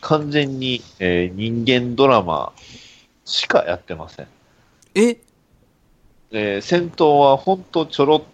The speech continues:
Speaker 1: とですし、戦闘のカメラ描写も結構めちゃくちゃです。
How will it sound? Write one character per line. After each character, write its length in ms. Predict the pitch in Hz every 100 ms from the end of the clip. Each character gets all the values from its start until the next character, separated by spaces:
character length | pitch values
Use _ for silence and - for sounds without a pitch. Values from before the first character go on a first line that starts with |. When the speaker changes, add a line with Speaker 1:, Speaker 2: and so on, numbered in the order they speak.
| _
Speaker 1:
と 120 | 113
で 120 | 90 87
す 140 | 90
し、 260 | - 104 - - - -
戦 300 | - 156 151 -
闘 220 | 151 139
の 340 | 131 131 131 123
カ 160 | -
メ 120 | 117
ラ 140 | 120 120
描 200 | 127 120
写 160 | -
も 200 | 78 73 69 - 98 104
結 220 | - 185
構 120 | - 85
め 180 | 82
ち 120 | 82 87
ゃ 60 |
く 80 | -
ち 100 | -
ゃ 60 | 90
で 100 | 67
す。 160 | -